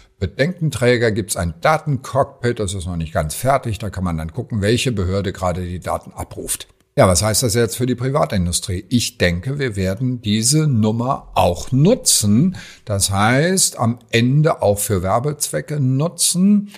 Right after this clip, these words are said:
und zunächst einmal dafür, dass wir eine eindeutige Kennung eines Bürgers haben.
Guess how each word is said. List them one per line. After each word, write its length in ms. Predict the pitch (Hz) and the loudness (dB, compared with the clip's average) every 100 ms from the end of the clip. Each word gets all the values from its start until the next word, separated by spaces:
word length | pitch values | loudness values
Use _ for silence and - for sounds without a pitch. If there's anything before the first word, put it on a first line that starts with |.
| - _ _ - | -20 _ _ 2
und 320 | 117 117 113 | 4 4 2
zunächst 520 | - 101 95 87 - | 0 0 0 -2 -4
einmal 260 | 120 123 127 | -4 -4 -2
dafür, 400 | 98 85 - 101 | 0 0 -2 -2
dass 200 | 101 - | -2 -6
wir 80 | |
eine 100 | 123 - - | -8 -8 -4
eindeutige 840 | 104 120 143 117 95 98 - 135 | -2 -2 -2 -2 -2 -2 -6 -10
Kennung 680 | - - - 202 110 82 78 - | -10 -8 -6 -2 -2 -2 -4 -6
eines 300 | 87 82 - | -6 -4 -6
Bürgers 540 | - 82 80 71 - | -6 -6 -6 -8 -10
haben. 500 | - 80 76 71 65 | -4 -2 -2 -4 -12